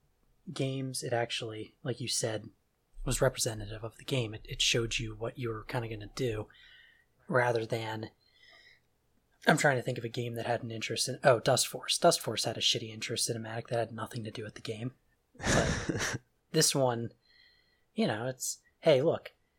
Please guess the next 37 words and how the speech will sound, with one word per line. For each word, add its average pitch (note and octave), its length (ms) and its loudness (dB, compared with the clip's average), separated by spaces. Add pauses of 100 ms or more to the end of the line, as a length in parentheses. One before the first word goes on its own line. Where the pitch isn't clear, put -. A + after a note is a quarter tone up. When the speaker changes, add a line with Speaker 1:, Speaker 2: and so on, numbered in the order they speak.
(140)
Speaker 1:
here B2+ 280 2
are C3+ 60 4
your C#3 420 -4
different D3 340 0 (160)
characters. B2+ 560 0
We're A#2 60 -4
gonna A2+ 160 -2
tell A#2 180 2
you A#2 120 -4
what A#2+ 140 0
their C3+ 120 0
names G#2+ 360 -6
are. A#2 320 -2 (520)
Uh, A2 140 -2
here A2+ 260 -2
are A#2 40 2
the A#2 80 0
different B2 320 -4 (320)
zombies A#2 440 2
that A2+ 120 -4
you're A#2 100 -4
gonna A2+ 160 -6
encounter. A2+ 600 -8 (440)
And A2+ 420 -4
here's A#2 280 -2
an A2+ 320 -4
overview A#2 560 -2
of A2 100 -2
how A#2 220 0
fucked - 460 -8
you G#2+ 160 -8
are A2 160 -2
for - 140 -8
the A2+ 80 -4
next, - 520 -2 (460)
you B2 120 0
know, A2 180 -6